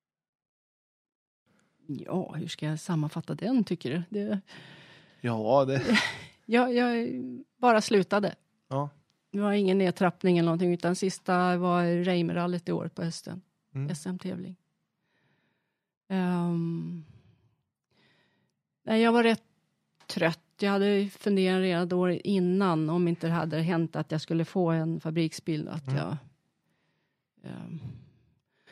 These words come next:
Speaker 1: så att, eh, tanken har ju funnits där. Man hade inte det energin längre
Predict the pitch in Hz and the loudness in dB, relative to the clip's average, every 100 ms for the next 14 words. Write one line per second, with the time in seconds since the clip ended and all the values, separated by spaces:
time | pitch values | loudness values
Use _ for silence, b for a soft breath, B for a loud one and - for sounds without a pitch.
0 | b b - - 165 - _ 180 180 165 | b b -8 -2 -2 -2 _ 2 4 4
1 | 156 - - 196 175 165 180 165 165 - | 0 -4 0 4 4 2 2 4 2 2
2 | 165 170 170 - 147 160 170 170 175 170 | 2 2 0 0 2 2 2 2 2 2
3 | 170 160 156 156 135 - - 175 170 160 | 0 -2 -2 -2 -2 -6 -4 -2 0 -2
4 | - 180 170 165 160 160 156 156 160 | 0 2 2 2 2 0 -2 -4 -4